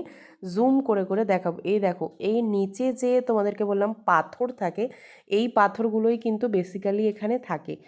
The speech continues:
আর এর পাশাপাশি ওরকম একটা ম্যাট থাকে। তো এগুলো কিন্তু অনেকটাই পরিষ্কার পরিচ্ছন্ন করেই করা হয়। আহ, আর সয়েল আমরা জানি যে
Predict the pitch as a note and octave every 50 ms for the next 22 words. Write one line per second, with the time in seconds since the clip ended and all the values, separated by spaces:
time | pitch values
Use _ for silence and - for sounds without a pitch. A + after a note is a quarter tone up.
0 | - - - - - F3 F3 F3+ F#3 F#3+ F#3 F#3+ F#3+ F#3+ G3+ G3+ G3 G#3 G3+ G3+
1 | G#3+ G3+ F#3 F#3 F3+ F#3+ G3 F#3+ F#3+ G3 G#3 G3+ G3 F#3 F3 F3 F3 F3 F3 -
2 | - _ _ - G3 G3 G3 - - - - - _ - - - - _ - -
3 | G#3+ A3 A3 G#3+ - - - G#3 F#3+ A#3 A#3+ B3+ A#3 B3+ B3+ A#3+ B3 C4+ B3 A3
4 | G3+ G#3 G#3 - - B3 B3+ B3 - A#3+ G#3 G#3 A3 - - - B3+ B3+ B3 -
5 | A3+ G#3+ G#3+ G#3 - - A3+ A3+ A3 A#3 A#3+ A#3 A#3 G#3+ G3+ F#3+ G3 A3 A3 -
6 | - F#3+ F3+ F3 F3 F#3+ F#3+ F#3+ F#3+ A3 C#4 - - - - - - _ - G3+
7 | G3 F#3+ F#3+ F#3 F#3 - - F#3+ G3 G#3 G#3 G#3 - - A3+ A3 A3 A#3 B3+ B3
8 | A#3+ A#3 A#3 A#3+ A#3+ A#3 G#3+ G#3+ F#3+ F3+ G3 A#3 D#4 E4+ C#4 G#3 G3 G3 F#3+ F#3
9 | F#3